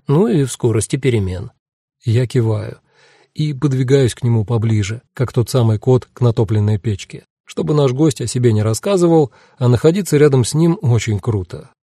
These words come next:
Ну и, кстати, действительно, как от печки тепло.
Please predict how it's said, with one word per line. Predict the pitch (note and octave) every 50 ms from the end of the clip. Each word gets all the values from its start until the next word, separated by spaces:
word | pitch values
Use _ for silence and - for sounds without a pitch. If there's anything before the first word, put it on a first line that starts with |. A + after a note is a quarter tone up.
| _ _
Ну | - D#3+ E3 G3 G#3+ G#3+
и, | G#3
кстати, | E3+ - - D#3 D3+ C#3 E3
действительно, | D3 D3+ D3 - - B2 A2+ - B2+ A#2+ A2 G#2 F#2 E2+
как | - B2 G#2+ -
от | A#2+ - _
печки | - G#2+ G#2 F#2+ - - A#2
тепло. | - - A2+ - B2 A2+ G#2 G2 F2